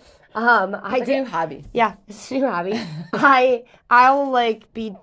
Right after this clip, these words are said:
Speaker 1: in the kitchen making dinner, and my husband's sitting on the couch, and I just start, like,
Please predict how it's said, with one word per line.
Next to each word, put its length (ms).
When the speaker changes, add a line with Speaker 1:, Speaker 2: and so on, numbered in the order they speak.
Speaker 1:
in 160
the 80
kitchen 480
making 640
dinner, 460
and 120
my 140
husband's 480
sitting 200
on 120
the 60
couch, 480
and 160
I 320
just 220
start, 260
like, 260